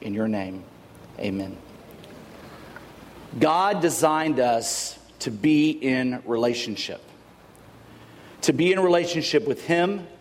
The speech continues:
and to be in relationship with others. From the beginning, God realized that it was go-, wasn't good for us to be alone. God realized that while his ultimate plan was for us to be in relationship with him,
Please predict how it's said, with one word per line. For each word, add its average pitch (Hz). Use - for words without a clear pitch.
and 131
to 139
be 151
in 165
relationship 139
with 120
others. -
From 202
the 220
beginning, 160
God 160
realized 135
that 151
it 135
was 175
go-, 190
wasn't 175
good 165
for 143
us 139
to 139
be 131
alone. 123
God 170
realized 180
that 165
while 160
his 147
ultimate 170
plan 170
was 151
for 147
us 156
to 147
be 156
in 151
relationship 147
with 135
him, 120